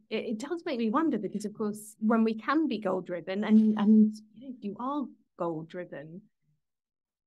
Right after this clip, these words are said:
and at work you've achieved many goals, do you ever take that time to stop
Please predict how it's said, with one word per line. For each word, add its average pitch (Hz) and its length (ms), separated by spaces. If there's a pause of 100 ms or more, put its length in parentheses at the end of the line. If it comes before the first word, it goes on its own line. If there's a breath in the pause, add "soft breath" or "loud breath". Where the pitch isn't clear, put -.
(100)
and 202 160
at 196 100
work 202 500
you've 190 220
achieved 202 400
many 202 240
goals, 175 640
do - 80
you 226 100
ever 269 180
take - 340
that - 160
time 226 640
to 190 120
stop 214 440